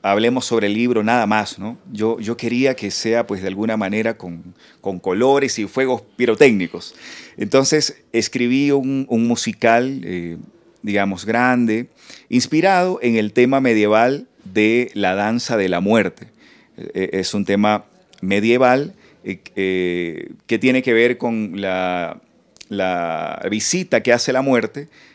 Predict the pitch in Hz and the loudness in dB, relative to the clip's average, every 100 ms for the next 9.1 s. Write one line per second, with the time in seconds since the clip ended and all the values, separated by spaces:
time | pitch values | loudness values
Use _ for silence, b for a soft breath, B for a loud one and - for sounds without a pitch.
0 | b - - 143 151 143 - 160 160 - | b -12 -2 0 0 -2 -2 -4 -2 -2
1 | 151 156 175 - 98 95 117 120 127 123 | -2 -4 -10 -6 -6 -4 0 4 4 4
2 | 110 110 123 123 110 98 - 92 92 92 | 2 0 2 2 2 0 -4 -8 -4 0
3 | 95 85 92 113 - 82 - - 90 90 | 0 0 -8 -12 -14 -16 -16 -16 -8 -4
4 | 101 - 95 90 B B B _ 104 104 | -6 -4 -6 -6 B B B _ -4 -2
5 | 104 101 98 95 95 98 110 120 120 113 | 0 2 4 2 2 2 0 0 0 0
6 | 110 113 110 110 110 107 107 117 127 110 | 2 2 0 0 0 2 2 4 6 4
7 | 113 - b b b 101 101 107 110 113 | 2 -10 b b b -2 0 0 0 -2
8 | 107 110 95 107 101 117 107 104 101 107 | -2 -6 -2 -2 0 0 0 2 0 0